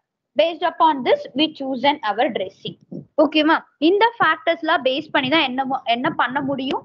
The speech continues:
நம்மளோட வார்ட்ரோப plan பண்ண முடியும். நம்மள, நம்மளும் நம்ம ஃப்ரெண்டும் ஒரே மாதிரியான wardrobe plan பண்ண முடியுமா அப்படிங்கிற கொஸ்டினுக்கு that no. Eh, because அவங்களோட family சிச்சுவேஷன்ஸ் ஒரு மாதிரி இருக்கலாம், அவங்களோட நேட்டிவோட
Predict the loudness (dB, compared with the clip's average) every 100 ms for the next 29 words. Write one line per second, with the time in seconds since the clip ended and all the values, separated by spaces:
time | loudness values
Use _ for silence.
0 | -4 -2 2 2 4 4 2 0 -6 -4
1 | -4 -2 -4 -4 -8 -12 -12 -16 -18 -20
2 | _ _ -2 0 2 0 2 -4 -2 -2
3 | 0 0 0 -2 0 2 2 4 6 6
4 | 6 4 2 2 2 4 4 4 2 0
5 | 0 0 -2 -2 -2 -4 -4 -4 0 0
6 | 2 -4 -6 -2 0 0 -4 -4 -8 -4
7 | 2 2 0 _ _ 2 2 2 _ _
8 | _ _ _ -4 -2 0 -4 2 4 4
9 | 2 0 0 2 -2 -2 -2 -2 -6 -8
10 | 0 0 2 0 0 0 2 2 2 2
11 | 2 2 0 -2 -2 0 2 2 0 -2
12 | -2 0 0 2 0